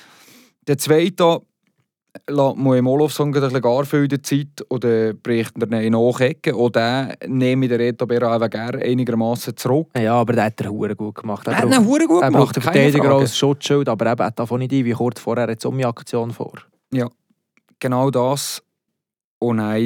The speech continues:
Speaker 1: ähm, ja, der Dritte, pff, der Borgmann, der cool hinter dem Goal will,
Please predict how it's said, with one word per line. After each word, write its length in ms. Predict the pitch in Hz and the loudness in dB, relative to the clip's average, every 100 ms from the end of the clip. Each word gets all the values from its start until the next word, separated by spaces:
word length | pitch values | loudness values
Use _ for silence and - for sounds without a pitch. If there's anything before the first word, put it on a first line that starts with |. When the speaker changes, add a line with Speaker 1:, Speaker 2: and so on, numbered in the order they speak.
| 120 | 2
Speaker 1:
ähm, 580 | 110 104 101 98 98 - | 0 -2 -4 -6 -8 -10
ja, 240 | 107 117 123 _ - | -10 -10 -12 _ -12
der 60 | |
Dritte, 460 | 107 110 110 120 104 - - - | -8 -8 -4 -4 -4 -8 -20 -18
pff, 80 | - - - _ - - - - _ _ - | -16 -16 -20 _ -20 -20 -20 -20 _ _ -10
der 60 | 104 | -4
Borgmann, 540 | 110 117 135 123 120 | 0 0 0 -2 0
der 100 | 113 - | -2 -4
cool 260 | 127 120 127 | 0 0 2
hinter 300 | 120 113 123 | 0 0 0
dem 160 | 120 117 | 0 2
Goal 400 | 110 113 127 120 | 2 2 2 2
will, 160 | 113 | 0